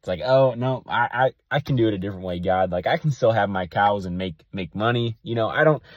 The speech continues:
I don't need to make an environment change. I don't need to do all these things." It's like, "Okay, okay, Andy, you, you believe that." Time would go on, things wouldn't change, the pressure got, got bigger, finances would get tighter, and all of a sudden it's like, "Okay, this isn't working."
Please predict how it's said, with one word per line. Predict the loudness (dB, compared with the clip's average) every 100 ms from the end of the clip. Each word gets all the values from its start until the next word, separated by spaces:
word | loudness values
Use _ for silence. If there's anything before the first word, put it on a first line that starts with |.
| -8
I | 0
don't | 0
need | 0 -2
to |
make | -2 -4 -4
an | -6
environment | -2 0 0 -2 -6
change. | -8 -8 -6 -4
I | -2
don't | -2
need | -2 -6
to |
do | -6 -2
all | -2
these | -2 -6
things." | -8 -8 -8
It's | -10
like, | -10 -10
"Okay, | -6 -6 -6 _ _ _
okay, | -12 -10
Andy, | -8 -8 -8 -10 -12
you, | -10 -10 -12 _ _ -12
you | -10
believe | -8 -8 -4
that." | -4 -4 -8 _ _ _ _ _ _ -12
Time | -2 -2
would | -2 -2
go | 0
on, | 0 -2 -6 -10 -6
things | -6 -4
wouldn't | -4 -4 -6
change, | -6 -6 -6 -8
the |
pressure | -8 -6 -4 -6
got, | -4 -2 -4 -8 -6
got | -6 -4
bigger, | -4 -4 -6
finances | -6 -6 -6 -6 -8 -8
would | -8
get | -8 -8
tighter, | -6 -4 -4
and | -6
all | -6
of | -8
a | -6
sudden | 2 4 4
it's | 0 -6
like, | -8 -8
"Okay, | -10 -10 _ _ _ _ -20 -20 _ -10
this | -8 -8
isn't | -6 -6 -4
working." | -4 -6 -8 -12